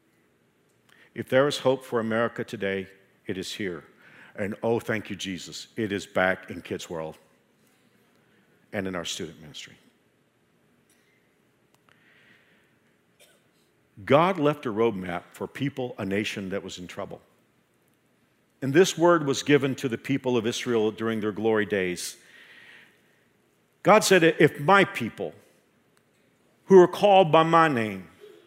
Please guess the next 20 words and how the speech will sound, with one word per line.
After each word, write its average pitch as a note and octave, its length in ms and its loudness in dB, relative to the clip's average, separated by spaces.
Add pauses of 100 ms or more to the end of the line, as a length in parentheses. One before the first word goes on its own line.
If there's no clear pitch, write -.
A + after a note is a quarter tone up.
(800)
will D#3 160 2
humble D#3+ 400 4
themselves C3+ 840 -2 (720)
and B2 220 0
pray A#2+ 520 0 (380)
and B2+ 160 -4
seek E3 380 4
my C#3 180 -2
face B2+ 540 -6 (400)
and D3 260 0
turn G3+ 380 2
from C3+ 340 -4
their F3+ 240 0
wicked A#2 300 -4
way." F#2+ 80 -10
See, G3+ 200 -8
here's F#3 220 -8
the C3+ 80 -6
thing. C3+ 240 -6 (260)
For, - 240 -6